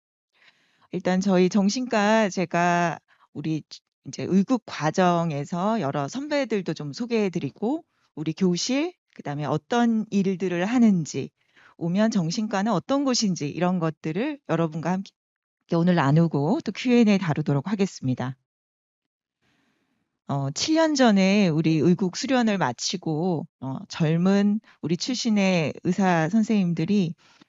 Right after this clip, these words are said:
뇌부자들이라는 팟캐스트를, 어, 운영을 하고 또 유튜브를 진행하면서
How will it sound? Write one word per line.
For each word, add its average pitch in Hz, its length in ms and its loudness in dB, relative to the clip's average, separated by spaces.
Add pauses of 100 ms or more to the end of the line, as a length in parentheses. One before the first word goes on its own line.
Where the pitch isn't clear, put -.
(200)
뇌부자들이라는 175 1200 2
팟캐스트를, 147 1120 -4 (420)
어, 127 180 -6
운영을 160 360 -2
하고 185 560 -2
또 185 100 0
유튜브를 180 640 -2
진행하면서 160 840 -4